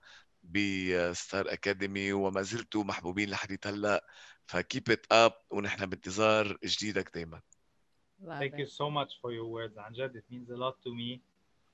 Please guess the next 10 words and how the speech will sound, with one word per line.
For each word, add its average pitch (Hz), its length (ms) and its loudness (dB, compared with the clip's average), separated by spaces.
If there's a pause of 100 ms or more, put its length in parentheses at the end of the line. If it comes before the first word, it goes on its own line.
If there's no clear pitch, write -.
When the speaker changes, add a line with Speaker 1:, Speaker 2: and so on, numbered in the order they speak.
Speaker 3:
وكل 202 400 2
مرحلة 170 500 0 (260)
بتقطع 127 800 -2
وبيجيني 131 580 -4
هيك، 143 220 -2 (360)
هيك، 139 320 -8
آه، 110 440 -4 (400)
آه، 113 240 -20
شو 113 200 -20
بيقولوا؟ 135 400 -4